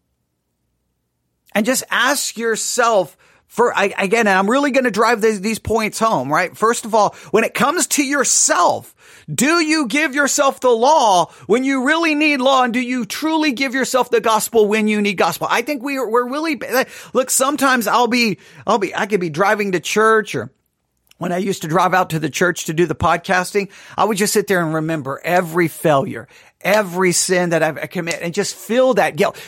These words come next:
So I'm, I'm constantly haunted by every failure and every sin that I have committed, are, is committing, will commit. I, I'm, I'm just, I'm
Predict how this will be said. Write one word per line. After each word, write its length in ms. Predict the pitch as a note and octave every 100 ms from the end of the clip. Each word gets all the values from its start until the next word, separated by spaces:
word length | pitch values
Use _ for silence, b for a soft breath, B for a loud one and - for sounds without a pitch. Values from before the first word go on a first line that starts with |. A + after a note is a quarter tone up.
| B
So 160 | - -
I'm, 240 | G3+ C4 -
I'm 200 | B3+ C4+
constantly 760 | - A#3 B3 - G#3 F#3+ F#3
haunted 600 | B2+ - G3+ G#3 - D3
by 180 | C3+ A#2+
every 320 | C#3 C#3+ D3
failure 580 | C3+ - A3+ G#3+ A3 G3+
and 100 | F3+
every 240 | F3+ D#3 D3+
sin 520 | - G3 G3+ G3+ F#3 B F3 D3
that 180 | E3 D3
I 160 | B2+
have 320 | A#2+ G3+ G#3+
committed, 400 | F3 G3+ G3+ G3+
are, 240 | D#3 E3+ G3
is 480 | - F#3 G3 G#3 -
committing, 480 | G3+ G#3 G#3 G3
will 240 | D3+ G3+ G#3+
commit. 260 | G#3+ G3+ B B B
I, 220 | F3 A3+
I'm, 220 | F3+ A#3 -
I'm 280 | F3+ F#3 E3
just, 260 | G#3 D#3+ -
I'm 220 | D3 E3+